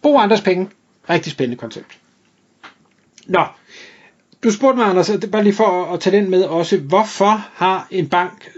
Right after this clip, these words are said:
øh, investerings-, eller, øh, hvad hedder det, private equity i det hele taget? Og det har de, fordi,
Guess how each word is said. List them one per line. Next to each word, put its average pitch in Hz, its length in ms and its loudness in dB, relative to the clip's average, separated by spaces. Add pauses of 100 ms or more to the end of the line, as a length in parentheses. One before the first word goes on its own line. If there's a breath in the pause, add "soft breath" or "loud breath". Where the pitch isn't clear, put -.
(120)
øh, 180 260 -2
investerings-, 156 680 -2
eller, 143 360 2
øh, 135 240 -2
hvad 143 140 -6
hedder 139 160 -2
det, 131 60 -2
private 147 340 2
equity 151 240 -2
i 147 60 2
det 127 100 0
hele 135 160 2
taget? 131 300 -4 (720 soft breath)
Og 262 140 -4
det 247 120 4
har 240 300 -2
de, 220 180 -2
fordi, 214 580 -2